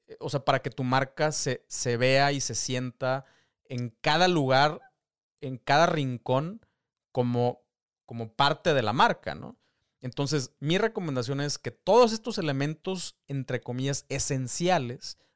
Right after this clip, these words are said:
los estandarices, crees guías y le digas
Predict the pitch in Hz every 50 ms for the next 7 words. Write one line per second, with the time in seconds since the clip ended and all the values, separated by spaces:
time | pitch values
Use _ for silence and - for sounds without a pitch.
0 | _ - 151 156 175 180 - - 190 190 196 196 220 269 285 - 320 147 120 -
1 | - - _ _ - 147 175 196 202 202 202 208 240 269 262 - - - - _
2 | _ _ _ _ - 143 147 151 139 147 151 160 175 190 202 202 - -